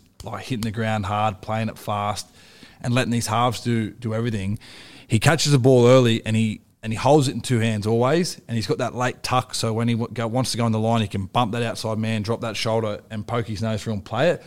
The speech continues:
Or he's got that real, uh, good deception in his game now where he's got the ball out in front, he's looking out the back, he can either hit short out the back, or 'cause he's got it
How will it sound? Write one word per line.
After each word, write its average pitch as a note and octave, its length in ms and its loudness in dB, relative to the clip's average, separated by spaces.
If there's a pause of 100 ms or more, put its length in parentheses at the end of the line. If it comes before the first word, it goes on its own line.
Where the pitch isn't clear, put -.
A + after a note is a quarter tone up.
(320)
Or A#2+ 180 0
he's A2 100 -2
got D3+ 160 2
that C3 220 0
real, C3 460 2 (600)
uh, A#2 240 0
good D3 160 0
deception C#3 380 -2
in C3+ 40 2
his A#2+ 120 -2
game A#2+ 200 0
now A2+ 240 0
where A2 160 -2
he's G#2 120 -6
got C#3 140 -2
the C3 60 -4
ball A#2+ 440 0
out A#2+ 180 -2
in G#2 80 -6
front, A2 320 -6 (100)
he's A2 220 -6
looking B2+ 200 0
out A#2 100 -2
the A2 60 -8
back, A2+ 200 -2
he G#2+ 100 -10
can A2+ 140 -4
either A2+ 160 -2
hit A#2+ 220 -8
short A#2+ 440 2 (320)
out B2 160 -2
the A2 80 -8
back, A#2 300 0
or A2+ 100 -2
'cause C#3 180 0
he's C3 120 0
got C3+ 160 2
it A2+ 120 -6